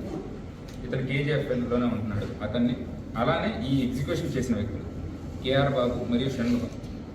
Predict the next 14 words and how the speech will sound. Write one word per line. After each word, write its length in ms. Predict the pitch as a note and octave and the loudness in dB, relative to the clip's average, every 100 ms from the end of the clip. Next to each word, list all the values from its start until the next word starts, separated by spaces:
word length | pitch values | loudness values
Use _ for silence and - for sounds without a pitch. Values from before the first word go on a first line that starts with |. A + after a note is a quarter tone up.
| - - - A#2+ | -10 -10 -8 -2
వీళ్ళిద్దరూ 380 | B2 B2 C#3 C3 | 0 0 0 2
కూడా 160 | C3 B2+ A2+ - - - - - - - - - - - | 2 4 2 -2 -6 -8 -8 -10 -10 -10 -10 -10 -10 -4
కేజీఎఫ్ 440 | C3+ C#3 C#3+ - A#2+ G2+ - G2 | 2 4 4 2 0 -2 -4 -2
వాస్తవులే. 420 | G#2+ A2+ G#2 F#2+ - - - | -2 -2 -2 -2 -4 -6 -4
వాళ్ళిద్దరిని 500 | G#2+ A#2 G#2 A#2+ A#2+ A#2 | -2 0 0 2 2 2
కూడా 120 | G#2+ G#2 | 0 -2
మనం 140 | A2 - - - - A2+ | -2 -2 -4 -6 -6 0
ఈ 120 | A2+ A2 - - | 2 2 0 -2
కేసులో 300 | B2 C3 A#2+ | 0 2 2
మనం 180 | G#2+ G2+ | 2 0
పట్టుకొని 320 | G2 - G#2 - A2+ | -4 -4 -4 -4 0
వీళ్ళు 280 | B2+ C3 C3 - - B2 | 0 2 2 0 -2 0
ఈ 60 | A#2+ | 2
బంగారాన్ని 500 | A#2+ C#3+ C#3 B2 G#2 | 4 4 4 2 2